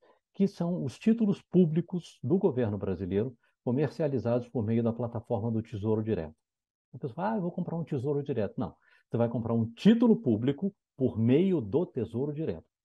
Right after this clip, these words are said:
O Tesouro Direto é uma plataforma de compra e venda. "Ah, então o Tesouro Direto tem essa proteção de duzentos e cinquenta mil reais do Fundo Garantidor de Crédito?" Não,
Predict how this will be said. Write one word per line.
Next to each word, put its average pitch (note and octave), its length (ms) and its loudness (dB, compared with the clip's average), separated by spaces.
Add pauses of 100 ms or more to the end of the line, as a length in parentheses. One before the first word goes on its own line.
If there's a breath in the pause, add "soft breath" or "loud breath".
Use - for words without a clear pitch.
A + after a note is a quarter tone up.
O - 20 -20
Tesouro G2+ 220 -6
Direto G#2+ 240 -2
é - 20 -8
uma B2 80 -12
plataforma A#2 480 -6
de A#2+ 60 -8
compra B2 260 -8
e - 20 -4
venda. F2 280 -10 (960 soft breath)
"Ah, G#3 280 2
então G#3 280 6
o A3 40 2
Tesouro F#3 340 0
Direto D3 420 -4
tem G3 260 -2
essa D3+ 180 -4
proteção C3+ 640 -2
de C#3+ 100 -2
duzentos A2+ 440 -2
e - 60 -20
cinquenta A#2+ 420 -2
mil G#2+ 160 2
reais C3+ 400 -4
do A2+ 100 -2
Fundo D3+ 280 -4
Garantidor A2+ 460 0
de A2 100 -2
Crédito?" C3+ 300 -4
Não, A2+ 400 2